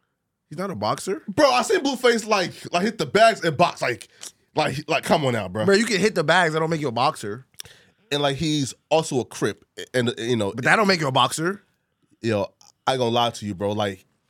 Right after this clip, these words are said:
Speaker 2: and over here, yo, like, Crips got, yo, Crips got, like, mad powers, bro. I,
Speaker 1: I
Speaker 2: I'm
Speaker 1: know.
Speaker 2: talking about, like, the
Speaker 1: Yeah, I know, I know.
Speaker 2: the fist, you feel me? Like, bro, bro, like, listen, Crips got superpowers now. You feel me?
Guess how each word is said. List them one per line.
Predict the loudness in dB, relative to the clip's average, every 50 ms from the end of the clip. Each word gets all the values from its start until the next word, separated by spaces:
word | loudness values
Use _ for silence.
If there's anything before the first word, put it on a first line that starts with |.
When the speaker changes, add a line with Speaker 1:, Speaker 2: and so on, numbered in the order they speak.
| _ _
Speaker 2:
and | 0 2
over | 2 2 4 2 4
here, | 4 4 4 4
yo, | 4 4 4 4
like, | 2 2 0 2
Crips | 0 0 2 0
got, | -6 -8 _ _ _ _
yo, | 0 0 0
Crips | 4 4 4 4 4
got, | 2 0 2
like, | 0 0 -2 -4 -6 -2
mad | 0 2 2 2 0
powers, | 0 -2 -2 -2 -4 -8 -12
bro. | -10 -8 -6
I, | -2 2 4
Speaker 1:
I | 4
Speaker 2:
I'm | 4
Speaker 1:
know. | 4
Speaker 2:
talking | 2 0 0 0
about, | 0 0 0 0
like, | -2 -6 -6 _
the | -10 -10 -10 _ _
Speaker 1:
Yeah, | -6 -6 -6 -6 -8 -8
I | -10
know, | -10 -8 -8
I | -8 -8 -8
know. | -6 -2
Speaker 2:
the | -4 -4
fist, | 0 2 2 2 2 -2
you | -4
feel | 0 2 2 4
me? | 4
Like, | 2 2 4
bro, | 4 4 4 4 0
bro, | 2 2 2
like, | 4 4 0 0 -2 -6 -4
listen, | -4 -4 -2 -4 -8 -12
Crips | _ 2 2 2 2 2
got | -2 -4 -4
superpowers | -6 -6 -4 -2 -2 -2 -4 -8 -8 -10
now. | -10 -10 -10 _ _ _ _ _ _
You | -10 -4
feel | -2 0 0 0
me? | 0 -2